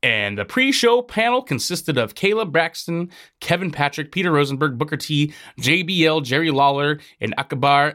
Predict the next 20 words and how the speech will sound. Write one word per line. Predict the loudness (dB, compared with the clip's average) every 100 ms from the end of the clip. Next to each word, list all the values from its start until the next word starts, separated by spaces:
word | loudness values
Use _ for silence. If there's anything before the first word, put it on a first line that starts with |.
| -2
Gabaha | -2 2 0 2 0 -2 -18 _ -2
Biamida. | 2 2 0 -2 -6 -18 _ _ _ _ _ _ -16 -14 2
I | 4 4
don't | 2 -2
remember | 0 2 2
him | 0 -2
being | -2
on | -2
there, | -4 -8 _ _ _
or | -2
if | 0
that's | -2 -2
a |
girl. | -6 -8 _ _
I | -6
don't | -4
remember. | -4 -8 -12 _ -20 -20 _
Um, | 0 2 4 2 -2 _ _
for | -4 0
Sunday, | 2 2 2 0